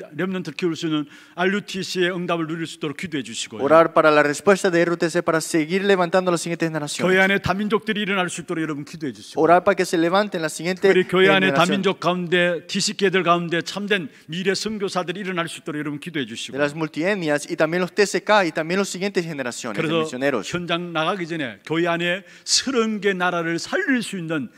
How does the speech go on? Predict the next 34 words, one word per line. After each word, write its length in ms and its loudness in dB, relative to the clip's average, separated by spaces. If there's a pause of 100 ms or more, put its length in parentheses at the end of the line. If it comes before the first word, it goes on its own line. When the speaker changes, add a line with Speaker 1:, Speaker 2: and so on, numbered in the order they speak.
(260)
Speaker 1:
후대 840 4
영원히 340 8
선교할 400 8
수 140 -6
있는 200 -4 (200)
그 180 -6
시스템들이 640 0
갖추어질 460 -4
수 100 -16
있도록 420 -6 (160)
여러분 220 -6
기도해야 360 -12
합니다. 160 -20
Speaker 2:
Y 100 -2
sistema 640 0
eterno 420 4
para 240 4
salvar 380 6
las 160 2
treinta 320 4
naciones 520 2
que 120 0
tenemos 440 4
que 120 4
hacer 180 2
las 100 2
misiones 420 -4
al 80 -4
final. 280 -10
Speaker 1:
말씀을 300 -4
맺겠습니다. 640 -8
Speaker 2:
Concluyamos 560 2
la 100 0
palabra. 440 -8